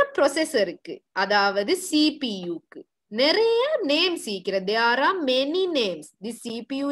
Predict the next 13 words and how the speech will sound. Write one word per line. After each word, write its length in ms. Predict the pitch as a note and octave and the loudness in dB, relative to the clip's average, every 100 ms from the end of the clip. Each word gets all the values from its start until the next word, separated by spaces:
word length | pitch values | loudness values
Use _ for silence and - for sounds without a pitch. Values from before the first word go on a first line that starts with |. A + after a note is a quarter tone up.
| D4 | -2
is 80 | D4 C#4 | -2 -2
called 320 | G#3+ A3 A3+ G#3+ | 0 0 -2 0
by 120 | D4 G#4 D4+ | 0 0 0
many 340 | A#3 A#3 C#4+ A4+ D#5 _ _ _ A3+ B3 | -2 0 0 0 -2 _ _ _ 2 2
names. 260 | G3 - - _ _ _ _ | 2 -6 -20 _ _ _ _
One 300 | G3 C4+ E4+ G4+ C5+ | 2 4 4 4 2
is 100 | C#5 - _ - - | 0 -14 _ -6 0
central 440 | F4 E4 D4 A3 F3+ | 0 0 0 0 0
processing 480 | F#3 F3+ F3 F3 E3 E3 | -6 -6 -10 -12 -12 -14
unit, 180 | D3 - _ - - | -16 -18 _ -8 0
C 140 | C#4+ C#4 C#4+ | 2 2 -4
P 160 | A3+ | -6
U. 40 | B3+ | -2